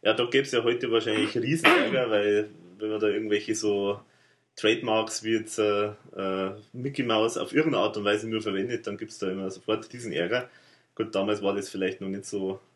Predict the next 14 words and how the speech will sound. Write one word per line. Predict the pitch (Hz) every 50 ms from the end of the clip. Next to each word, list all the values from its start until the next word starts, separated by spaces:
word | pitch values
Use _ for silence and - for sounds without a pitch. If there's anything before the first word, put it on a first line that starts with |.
| _ _ -
noch | 101 101
nicht | 98 98 98
so | - 95 95 92 90 87 90 - -
schlimm | - - - - 117 135 143 139 - -
in | - - 95
der | 104 104
Richtung. | 110 107 - - 120 117 120 - - _ _ _ - - -
Aber | - 110 117
stimmt, | - - 196 175 120
also | 104 101 107 110
das, | 107 107 107 - - - - - - _ _ _ -
das | - 110 -
Maskottchen | 113 101 - - - 131 135 - 175 147
selber, | 120 117 120 147 160 151 151